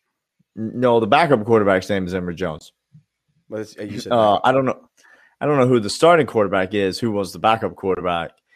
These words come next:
Speaker 1: Emory Jones is the Heisman, Heisman favorite.
Speaker 2: Yeah.
Speaker 1: He's the guy that, um, a lot of first, some,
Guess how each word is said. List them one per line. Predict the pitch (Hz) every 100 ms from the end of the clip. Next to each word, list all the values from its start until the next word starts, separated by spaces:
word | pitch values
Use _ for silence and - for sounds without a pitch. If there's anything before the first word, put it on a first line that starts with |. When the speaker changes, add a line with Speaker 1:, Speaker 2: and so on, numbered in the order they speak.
| _ _
Speaker 1:
Emory | 196 262 180
Jones | 156 175 147
is | 123 98
the | 107
Heisman, | 127 127 113 107 95 - _
Heisman | 117 131 127 107 98
favorite. | - 107 80 - _ _ _ _ _ _ _ _ _
Speaker 2:
Yeah. | - 160
Speaker 1:
He's | 190
the | 175
guy | 135 127 120 117 113 113
that, | 110 110 107 - - -
um, | 117 107 104 98 95 95 _ - -
a |
lot | 123 131
of | 123
first, | - 170 - -
some, | 143